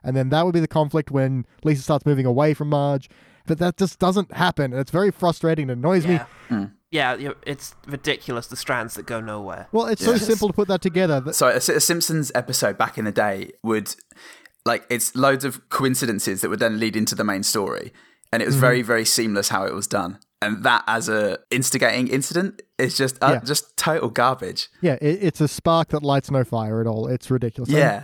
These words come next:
Speaker 1: And the fact that it's so simple as well. You have a scene where Lisa doesn't get any Valentine's Day cards, Bart gets a bunch,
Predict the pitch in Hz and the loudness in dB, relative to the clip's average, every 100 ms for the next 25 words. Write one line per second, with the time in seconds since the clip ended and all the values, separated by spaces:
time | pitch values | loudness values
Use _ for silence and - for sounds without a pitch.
0 | - 180 170 196 240 202 - 196 175 165 | -10 -8 -2 0 0 -2 2 4 4 2
1 | 180 147 135 123 131 127 117 175 202 175 | 0 2 0 2 2 2 2 2 2 2
2 | 170 160 131 143 175 165 165 160 156 151 | 2 2 2 2 2 2 2 0 2 2
3 | 156 151 143 131 127 120 127 127 127 123 | 0 2 0 0 -2 0 -2 0 0 -2
4 | - _ - 135 147 170 180 143 131 123 | -6 _ -2 0 2 0 2 2 0 -4